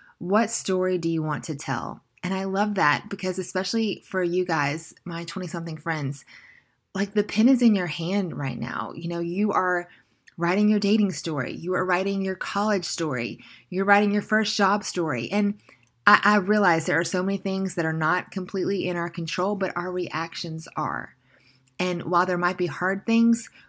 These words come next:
we get to choose our reaction. We get to choose how we show up. And the pen is in your hand. You get to write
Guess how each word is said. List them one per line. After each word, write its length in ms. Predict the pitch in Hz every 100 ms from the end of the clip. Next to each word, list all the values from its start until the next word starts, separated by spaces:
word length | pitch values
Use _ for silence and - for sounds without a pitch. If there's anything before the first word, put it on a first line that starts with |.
| _ 180
we 120 | 202
get 120 | 214
to 80 | 185
choose 260 | - 170
our 80 | 165
reaction. 400 | 160 175 175 160
We 80 | 165
get 140 | 165
to 80 | 160
choose 360 | 170 - 175 170
how 140 | 156
we 80 | 156
show 300 | 147 143 160
up. 240 | 160 92 - 147 _ _ _ _ - - -
And 280 | 196 190 - _ _ _ _
the 80 | 285
pen 180 | 269 311
is 140 | 320
in 120 | 311 302
your 100 | 247
hand. 360 | 277 277 208
You 300 | 208 247 262
get 220 | 240 220
to 120 | - 208
write 440 | 180 170 180